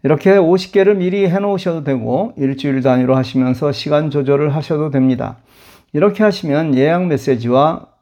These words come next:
아래 왼쪽의 세로 삼 선, 즉 열린 앱 확인 기능은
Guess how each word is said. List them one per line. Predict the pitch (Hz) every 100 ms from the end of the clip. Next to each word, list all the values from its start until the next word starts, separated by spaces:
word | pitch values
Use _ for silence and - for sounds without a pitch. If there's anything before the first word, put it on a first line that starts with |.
| -
아래 | 117 143 151
왼쪽의 | 135 151 156 160 156 151
세로 | 147 185 185
삼 | 143 151 139
선, | 135 113 110 - - -
즉 | - 160 135 - 143
열린 | 139 156 175 180 -
앱 | 139 147 -
확인 | 180 175 185 175
기능은 | 135 123 135 165